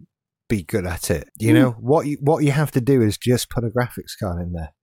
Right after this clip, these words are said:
Speaker 2: Yeah, but graphics cards are big, and they don't like big
Speaker 1: That's,
Speaker 2: things.
Speaker 1: and I don't
Speaker 2: Yeah.
Speaker 1: agree with that compromise.
Speaker 2: I mean,
Speaker 1: That's,
Speaker 2: they got rid
Speaker 1: that's
Speaker 2: of the
Speaker 1: the other
Speaker 2: fucking
Speaker 1: problem.
Speaker 2: headphone jack. <laughs> There was literally no reason for that.
Speaker 1: That's a diff-, I'm, I was okay with that one,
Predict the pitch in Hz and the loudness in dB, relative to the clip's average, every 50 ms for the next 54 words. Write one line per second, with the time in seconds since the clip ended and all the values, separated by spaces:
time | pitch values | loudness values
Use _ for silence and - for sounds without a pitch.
0 | _ _ 127 143 151 151 139 143 131 143 143 143 147 139 147 131 - - - 131 | _ _ -2 0 0 0 0 -2 -2 0 0 0 0 -2 -4 -4 -4 -4 -4 -2
1 | 135 131 127 123 123 113 123 113 104 110 107 104 - - - _ _ _ - 101 | -2 -2 0 -2 -2 0 0 2 2 0 0 -4 -8 -12 -16 _ _ _ -6 -2
2 | 104 101 104 107 104 113 131 120 113 110 113 117 120 123 - - - - - _ | 0 2 2 2 2 2 2 2 2 2 2 2 0 -2 -8 -16 -18 -18 -20 _
3 | _ _ _ _ _ - 107 95 - - - 175 180 - 117 107 104 110 110 113 | _ _ _ _ _ -14 -4 0 0 0 0 0 0 0 2 2 4 4 4 2
4 | 117 113 117 - - - 123 139 139 131 123 135 123 - - - 104 104 107 107 | 2 0 -2 -6 -4 -2 -2 0 2 2 2 2 2 4 4 4 4 4 2 2
5 | 110 127 147 143 143 135 139 113 95 131 127 - - - 127 131 123 - 110 98 | 2 4 4 4 4 4 2 2 2 0 0 0 -2 -4 -4 -4 -2 -4 -4 -6
6 | 85 82 82 87 - - - _ _ _ _ _ _ _ - 113 120 120 123 127 | -6 -8 -10 -10 -12 -14 -14 _ _ _ _ _ _ _ -2 0 2 2 4 4
7 | 123 127 131 135 135 147 143 139 135 131 123 113 127 127 120 113 113 127 123 117 | 4 4 2 2 2 2 4 4 4 2 2 2 4 4 4 2 2 2 2 2
8 | 98 101 101 110 117 - 127 123 123 131 123 143 123 120 - - - - - - | 4 4 2 2 2 0 0 2 2 2 2 2 0 -2 -2 -4 -6 -6 -8 -10
9 | _ _ _ - 131 131 131 123 110 98 107 107 113 110 120 120 110 110 107 104 | _ _ _ -2 0 2 2 2 2 4 2 2 2 2 0 2 2 2 4 4
10 | 104 104 104 104 110 110 110 120 127 120 120 - - - - - - _ _ _ | 4 4 4 2 2 0 -2 -2 0 0 0 0 -2 -4 -8 -10 -14 _ _ _
11 | - - _ _ _ _ _ _ _ _ - - - - - - _ _ _ - | -20 -20 _ _ _ _ _ _ _ _ -20 -20 -20 -20 -20 -20 _ _ _ -20
12 | - - - 123 101 160 165 202 - - - 170 147 143 170 160 - - - 147 | -14 -10 -8 -2 0 0 0 0 0 0 0 0 2 2 0 0 0 -2 0 0
13 | 151 139 143 - 123 139 139 120 123 127 120 - 165 160 143 117 98 78 92 107 | 0 0 0 2 2 2 2 2 2 0 0 0 0 2 2 2 0 -2 -4 -6
14 | 110 95 123 131 123 | -6 -4 -6 -6 -6